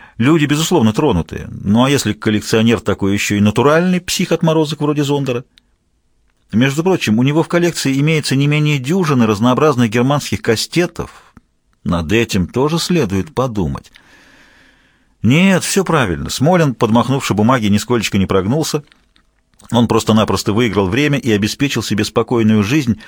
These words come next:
без постоянной угрозы получить ножик в спину, да и Ингу обезопасил. Задумку свою компашке не провернуть ни за день, ни даже за неделю.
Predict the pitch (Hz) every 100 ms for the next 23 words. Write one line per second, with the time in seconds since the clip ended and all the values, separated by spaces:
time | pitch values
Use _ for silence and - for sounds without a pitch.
0 | - - - - _ _ - 101 - -
1 | 113 107 98 101 98 95 85 95 90 -
2 | 85 117 135 147 - 156 147 139 - _
3 | _ _ - 101 165 254 208 165 110 95
4 | 82 92 92 90 98 90 82 87 92 _
5 | _ _ _ _ _ _ _ _ _ _
6 | _ _ _ 98 95 127 127 226 196 -
7 | 185 160 - - 135 160 147 143 135 160
8 | 143 143 139 143 139 143 147 123 139 180
9 | 127 98 101 180 175 127 110 120 98 98
10 | 107 107 175 165